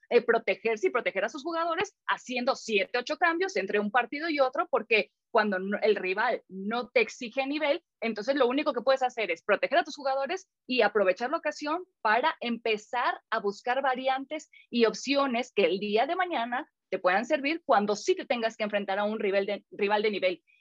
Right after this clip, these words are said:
Y eso me lleva a pensar que ahora sí, en la siguiente fecha,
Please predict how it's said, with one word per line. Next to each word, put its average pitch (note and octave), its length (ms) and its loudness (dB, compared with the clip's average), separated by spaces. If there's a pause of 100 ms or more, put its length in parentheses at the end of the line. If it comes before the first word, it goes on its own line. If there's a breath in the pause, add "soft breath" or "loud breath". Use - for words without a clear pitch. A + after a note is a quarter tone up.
Y A3 160 -2
eso C4 160 -4
me C#4+ 80 -4
lleva D4 180 0
a D4 60 -8
pensar C4 420 -6
que - 220 -4
ahora G3 340 -2
sí, D4 320 -10
en G3 140 -6
la D#3+ 80 -4
siguiente G#3 420 -2
fecha, C4 420 4